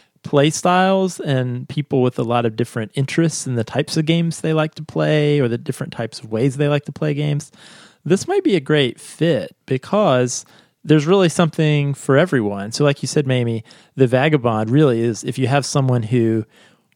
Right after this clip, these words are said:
really likes to be kind of sneaky and conniving and try to undercut <laughs> other people and kind of watch what's going on, look for an opening and try to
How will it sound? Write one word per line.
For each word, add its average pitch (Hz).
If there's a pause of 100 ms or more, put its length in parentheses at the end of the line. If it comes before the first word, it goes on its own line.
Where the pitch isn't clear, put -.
(180)
really 226
likes 170
to 151
be 143 (520)
kind 120
of 110
sneaky 175
and 123
conniving 131
and 113
try 123
to 107
undercut 127 (280)
<laughs> - (220)
other 170
people 160
and 156
kind 160
of 123
watch 139
what's 160
going 151
on, 135 (380)
look 147
for 143
an 131 (100)
opening 131
and 113
try 120
to 113